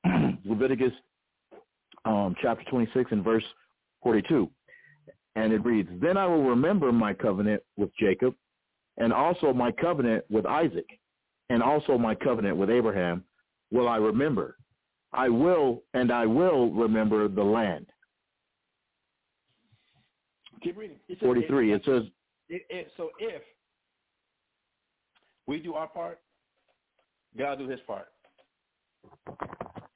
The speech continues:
Speaker 2: And then he'll bring us back to, to the covenant he gave to Abraham, Isaac, and Jacob, that their seed would dwell in the promised land. That the nation, the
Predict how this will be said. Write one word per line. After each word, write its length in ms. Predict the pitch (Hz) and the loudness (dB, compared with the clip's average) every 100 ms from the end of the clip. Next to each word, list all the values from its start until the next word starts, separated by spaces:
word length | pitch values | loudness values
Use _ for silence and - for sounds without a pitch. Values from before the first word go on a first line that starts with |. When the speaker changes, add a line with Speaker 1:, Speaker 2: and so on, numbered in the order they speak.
| - - 123 | -20 -8 -4
Speaker 2:
And 160 | 127 | -2
then 100 | 143 | -4
he'll 180 | 135 139 | -2 -4
bring 320 | 104 147 156 | -2 -4 -4
us 100 | 131 110 98 | -6 -8 -2
back 300 | 143 139 120 _ _ _ _ _ _ _ | 0 0 -4 _ _ _ _ _ _ _
to, 80 | - - _ | -20 -20 _
to 80 | 147 | -2
the 100 | 127 - | -2 -2
covenant 380 | 180 160 131 - - | -2 -2 -6 -10 -12
he 80 | 143 | -4
gave 240 | 143 131 | -4 -4
to 120 | 131 | -4
Abraham, 300 | 143 151 147 | -4 -2 -2
Isaac, 280 | 139 143 135 | 0 -2 -4
and 120 | 120 | -8
Jacob, 380 | 156 156 127 113 _ _ _ _ | -8 -4 -4 -4 _ _ _ _
that 260 | 127 120 127 | -2 -2 0
their 160 | 156 156 - | -2 -2 -10
seed 300 | 190 190 190 _ _ - | -12 -12 -18 _ _ -12
would 140 | 120 | -10
dwell 240 | 117 147 | -4 -4
in 80 | 131 | -4
the 80 | 117 | -8
promised 340 | 139 123 113 | -10 -12 -14
land. 200 | 107 98 95 _ _ _ _ _ _ _ _ _ _ _ _ _ _ _ _ _ _ _ _ _ _ _ _ _ _ _ _ - - 123 | -16 -16 -20 _ _ _ _ _ _ _ _ _ _ _ _ _ _ _ _ _ _ _ _ _ _ _ _ _ _ _ _ -20 -6 -2
That 240 | 139 - | -2 -4
the 100 | 120 | -8
nation, 540 | 113 160 170 - 98 - _ _ _ | -6 -8 -8 -12 -16 -18 _ _ _
the 80 | - | -8